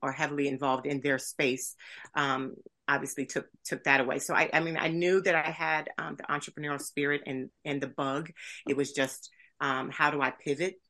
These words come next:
one, during, um, covid, and then two, you know, how do I go about bringing something to market that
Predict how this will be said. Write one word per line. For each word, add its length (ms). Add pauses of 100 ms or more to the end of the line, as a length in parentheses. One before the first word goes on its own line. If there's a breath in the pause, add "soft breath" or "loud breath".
(100)
one, 420
during, 540
um, 300
covid, 420 (380 soft breath)
and 140
then 260
two, 480 (320)
you 120
know, 180
how 280
do 240
I 540
go 180
about 340
bringing 320
something 380
to 120
market 340
that 100